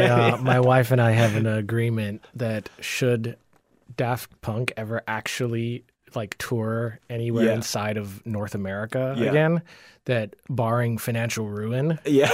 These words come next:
Speaker 2: we will
Speaker 1: <laughs> right.
Speaker 2: simply purchase tickets and go.
Speaker 1: You just make a way.
Speaker 2: Like,
Speaker 1: You would figure it out.
Speaker 2: yeah, it just,
Speaker 1: Yeah.
Speaker 2: it would have to happen. Um, so
Speaker 1: Yeah.
Speaker 2: I totally get it. Um,
Speaker 1: Yeah.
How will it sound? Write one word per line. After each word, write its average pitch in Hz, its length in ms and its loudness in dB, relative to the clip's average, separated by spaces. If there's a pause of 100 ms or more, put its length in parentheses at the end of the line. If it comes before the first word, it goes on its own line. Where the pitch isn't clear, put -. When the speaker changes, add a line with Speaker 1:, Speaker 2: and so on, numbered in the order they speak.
Speaker 2:
we 127 80 2
will 120 60 4
Speaker 1:
<laughs> - 20 -
right. 113 80 0
Speaker 2:
simply 127 480 0
purchase 113 460 -4
tickets - 680 -8
and 104 220 -10
go. 95 300 -6
Speaker 1:
You 117 160 4
just 135 240 4
make 127 260 4
a 123 80 8
way. 120 240 8
Speaker 2:
Like, 104 240 0
Speaker 1:
You 120 140 2
would 113 120 4
figure 104 460 0
it 101 100 0
out. 98 280 -4
Speaker 2:
yeah, 95 440 -6
it 107 60 -8
just, 104 240 -2
Speaker 1:
Yeah. - 60 -10
Speaker 2:
it - 20 -6
would 101 100 -6
have 90 180 -12
to - 80 -12
happen. 95 360 -10
Um, 95 340 -8
so - 140 -8
Speaker 1:
Yeah. 101 60 -4
Speaker 2:
I 98 80 -6
totally 98 420 -6
get 95 220 -6
it. 95 200 -10
Um, 107 400 -4
Speaker 1:
Yeah. 101 140 -4